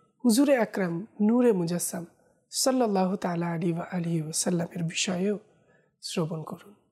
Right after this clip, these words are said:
হযরত সাইয়্যিদুনা মাশরুক রাদিয়াল্লাহু তাআলা আনহু বলেন, আমি উম্মুল মুমিনিন হযরত সাইয়্যিদাতুনা আয়েশা সিদ্দিকা রাদিয়াল্লাহু তাআলা আনহা এর নিকট উপস্থিত হলাম। তখন তিনি আমার জন্য খাবার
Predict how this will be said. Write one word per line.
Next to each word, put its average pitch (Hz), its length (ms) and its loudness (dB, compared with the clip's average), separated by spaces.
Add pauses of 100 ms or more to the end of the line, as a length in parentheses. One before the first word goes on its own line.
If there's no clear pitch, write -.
(1200)
হযরত 233 320 2
সাইয়্যিদুনা 226 440 4 (500)
মাশরুক 254 520 2
রাদিয়াল্লাহু 196 520 4
তাআলা 175 280 0
আনহু 170 240 -2
বলেন, 185 400 2 (360)
আমি 262 200 4
উম্মুল 240 280 6
মুমিনিন 226 600 4 (120)
হযরত 208 300 0
সাইয়্যিদাতুনা 180 600 -2 (600)
আয়েশা 226 320 2
সিদ্দিকা 226 460 2
রাদিয়াল্লাহু 185 540 2
তাআলা 185 340 2
আনহা 190 240 0 (580)
এর 262 140 6 (100)
নিকট 214 360 2
উপস্থিত - 500 -2
হলাম। 156 300 -6 (560)
তখন 151 400 -4 (1300)
তিনি 294 260 6
আমার 226 300 4
জন্য 220 300 4
খাবার 196 460 2